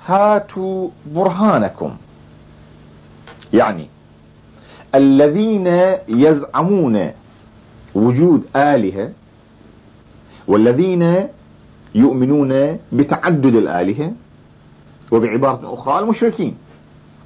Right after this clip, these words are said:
الذين يشركون مع الله إلها آخر، يخاطبهم الله تبارك وتعالى،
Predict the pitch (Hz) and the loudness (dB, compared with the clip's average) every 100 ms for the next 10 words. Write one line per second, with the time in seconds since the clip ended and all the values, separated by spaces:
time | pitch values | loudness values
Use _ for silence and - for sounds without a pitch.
0 | - - - 113 101 113 104 92 85 104 | -20 -20 -2 0 2 0 0 -2 -4 -6
1 | 107 95 87 85 92 90 78 78 78 80 | -4 -2 0 0 0 -2 -2 -4 -6 -4
2 | 73 69 67 - - - - - - - | -6 -6 -12 -16 -20 -20 -20 -20 -20 -20
3 | - - - - - - 143 156 170 233 | -20 -20 -20 -20 -20 -2 0 2 0 0
4 | 226 233 214 143 101 82 - - - 120 | 0 2 0 0 -2 -4 -8 -20 -4 -2
5 | 98 80 - 73 64 64 | 0 -2 -8 -10 -10 -14